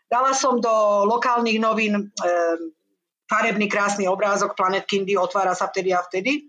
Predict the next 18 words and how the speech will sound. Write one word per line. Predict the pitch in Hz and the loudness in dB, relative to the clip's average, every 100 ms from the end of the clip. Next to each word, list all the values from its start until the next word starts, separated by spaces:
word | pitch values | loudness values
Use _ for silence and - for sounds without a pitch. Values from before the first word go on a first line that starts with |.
| _ | _
A | - 196 208 | 0 2 2
na | 240 | 2
základe | 269 262 254 233 | 0 0 0 0
toho | 240 240 | 0 0
začali | 214 220 214 202 | 0 0 0 2
ľudia | 196 196 190 | 2 2 0
telefonovať. | 190 196 185 175 160 151 - | 0 0 0 0 0 0 -4
A | 175 | -4
keď | 233 | -2
mi | 262 | -2
prišiel | 269 269 262 - | 0 0 0 -2
prvý | - 214 233 | -4 -4 -2
zákazník, | 214 220 233 233 233 233 | -2 0 0 -2 -4 -6
moja | 220 214 | -4 -4
prvá | 240 233 | -2 0
zákazníčka | 196 196 208 208 208 220 220 - _ _ _ - | 0 -2 -2 -4 -4 -2 -2 -6 _ _ _ -4
mala | 196 190 | 0 2
sestru, | 175 220 - 240 294 330 | 0 -2 -2 0 0 0